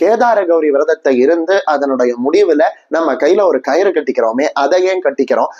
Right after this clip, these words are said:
அந்த கயிறுல என்னென்ன தேவதைகள் இருக்காங்க, அந்த கயிறு கட்டிக்கிறதுனால நமக்கு எந்தெந்த நன்மைகள் நடக்குது, இப்படி கேதார கௌரி விரதத்தை பத்தி உங்களுக்கு முழுசா மொத்தம் தெரிஞ்சுக்கணும் அப்படின்னா இந்த காணொளியை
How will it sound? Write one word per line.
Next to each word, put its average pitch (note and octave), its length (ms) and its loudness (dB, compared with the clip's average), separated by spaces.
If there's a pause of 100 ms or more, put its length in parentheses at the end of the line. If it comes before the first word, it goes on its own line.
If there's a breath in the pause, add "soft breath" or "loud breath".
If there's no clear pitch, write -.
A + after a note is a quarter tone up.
அந்த E3 240 0
கயிறுல E3 560 2
என்னென்ன G3 420 0
தேவதைகள் D#3+ 560 0
இருக்காங்க, C3 520 -2 (180 loud breath)
அந்த D3 260 0
கயிறு E3+ 320 2
கட்டிக்கிறதுனால D#3+ 720 0
நமக்கு C#3 320 0
எந்தெந்த E3+ 360 0
நன்மைகள் E3 440 -2
நடக்குது, A#2+ 460 -2 (140 loud breath)
இப்படி C3+ 380 -2
கேதார G#3+ 440 2
கௌரி E3 240 2
விரதத்தை C#3+ 360 -2
பத்தி C#3 260 0
உங்களுக்கு C3+ 400 0
முழுசா F#3 680 0
மொத்தம் D#3+ 380 -2
தெரிஞ்சுக்கணும் C3+ 560 0
அப்படின்னா G#2+ 240 -4 (280 loud breath)
இந்த D3 200 0
காணொளியை C#3+ 560 0